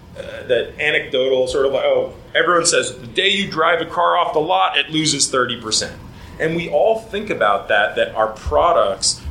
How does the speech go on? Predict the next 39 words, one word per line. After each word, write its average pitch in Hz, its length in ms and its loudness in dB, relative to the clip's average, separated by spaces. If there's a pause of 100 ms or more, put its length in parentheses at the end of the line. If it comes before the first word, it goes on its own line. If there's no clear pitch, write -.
are 113 400 0
at 131 220 0
their 135 120 -2
peak - 320 -12
value 110 420 0
the 101 100 -8
day 98 180 -4
we 92 140 -8
have 165 340 0
them. 82 260 -10 (340)
But 123 300 0 (260)
what 131 280 -2
we 127 120 -6
have 139 320 -4
now 123 200 0
with 101 140 -6
connected 101 380 -4
devices 120 500 -2
is 110 140 -8
the 113 120 0
idea 104 480 0
that 104 200 -4
products 131 420 0
can 120 160 -8
get 107 320 -6
better 101 340 2
over 92 280 -10
time. - 260 -12 (300)
So - 120 0
you 151 220 -4
bought 156 260 2
a 127 60 2
Nest 110 320 -2
thermostat, 92 720 -2
and 151 180 -2 (300)
in 226 180 0
the 226 60 2
beginning, 131 440 0
you 190 380 -6